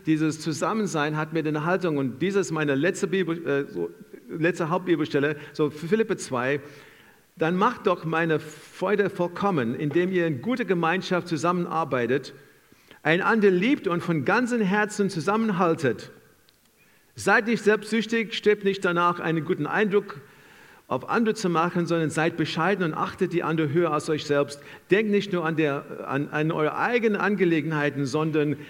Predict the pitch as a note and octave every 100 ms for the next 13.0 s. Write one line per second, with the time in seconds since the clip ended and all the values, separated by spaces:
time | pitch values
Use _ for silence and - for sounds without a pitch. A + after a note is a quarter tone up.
0 | - D#3 D#3 E3 D#3+ C4+ C#4+ C4+ E3+ E3+
1 | - D#3 F3+ - D3 - G#3 G3 F3+ F3
2 | E3+ D3 D#3+ D#3 E3+ E3+ - D3 D3 D3+
3 | - E3+ E3+ F3 F3+ B2+ F#2 - - -
4 | - - - _ _ _ _ _ _ E3+
5 | F#3+ C4+ - F#3+ F3 E3+ F#3 F3+ D#3+ A3
6 | - G#3+ G#3 - - F3+ G#3 G#3+ F#3+ F3+
7 | - - - - F3 G#3 - B2 F2+ -
8 | - D3 C#3+ - A3+ B3 A#3 G3+ G3+ -
9 | - - _ _ _ - E3+ E3 C3 G3+
10 | G#3+ - G3+ - D#3+ G2+ - - _ _
11 | _ _ _ _ _ _ _ _ - _
12 | _ _ _ _ - D3+ F3+ G#3 G#3 -